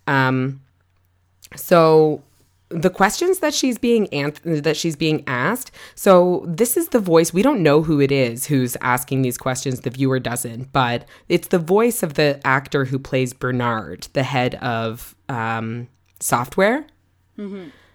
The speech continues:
Speaker 1: Um, so this is not the same person who's que-, who's asking these questions later in the episode, 'cause we do see that Dolores is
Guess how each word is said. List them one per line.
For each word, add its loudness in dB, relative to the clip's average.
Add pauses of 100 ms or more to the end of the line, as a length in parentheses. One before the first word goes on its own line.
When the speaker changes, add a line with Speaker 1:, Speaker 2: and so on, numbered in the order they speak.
(360)
Speaker 1:
Um, 4
so 4
this -2
is -2
not 4
the 0
same 2
person -2
who's -2
que-, -6
who's -2
asking 0
these -2
questions -6
later 0
in -2
the -4
episode, -10
'cause -4
we 0
do -2
see -4
that -2
Dolores -2
is -4